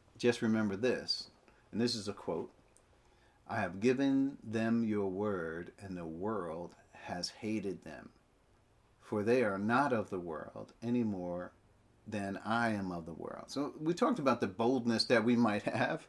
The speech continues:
Be careful a little bit with the boldness, because we know it inflames the world. As Christ walked around and, uh, did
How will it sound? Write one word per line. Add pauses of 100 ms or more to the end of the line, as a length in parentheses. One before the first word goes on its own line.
(340)
Be
careful
a
little
bit
with
the
boldness,
because (800)
we
know
it
inflames
the
world.
As
Christ
walked
around (1000)
and,
uh, (720)
did